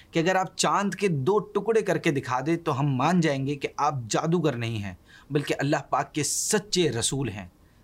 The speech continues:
جب کفار مکہ نے یہ مطالبہ کیا اور اپنی ڈیمانڈ سامنے رکھی تو سرکار صلی اللہ علیہ وسلم نے پوچھا کہ اگر چاند دو ٹکڑے ہو جائے گا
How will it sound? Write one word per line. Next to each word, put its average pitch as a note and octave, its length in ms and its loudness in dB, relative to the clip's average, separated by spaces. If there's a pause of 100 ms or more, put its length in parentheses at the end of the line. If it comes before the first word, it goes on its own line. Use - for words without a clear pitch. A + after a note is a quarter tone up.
(160)
جب A#2 160 -8
کفار B2 340 -2
مکہ B2 320 -2
نے A#2+ 160 -6 (320)
یہ D#3+ 100 2
مطالبہ E3 520 2
کیا E3 320 2
اور F3 300 2
اپنی G3 280 0
ڈیمانڈ D3+ 500 2
سامنے F3+ 340 0
رکھی C3 300 -4 (400)
تو - 60 -8
سرکار C3+ 440 0
صلی C#3 260 0
اللہ B2 200 -2
علیہ B2+ 360 0
وسلم B2 340 -4
نے B2 100 -4
پوچھا A#2+ 460 -4 (280)
کہ - 80 0
اگر E3+ 180 2
چاند E3 520 2
دو F3 100 4
ٹکڑے F#3 400 0
ہو C#3+ 140 4
جائے C#3 280 0
گا D3+ 240 -2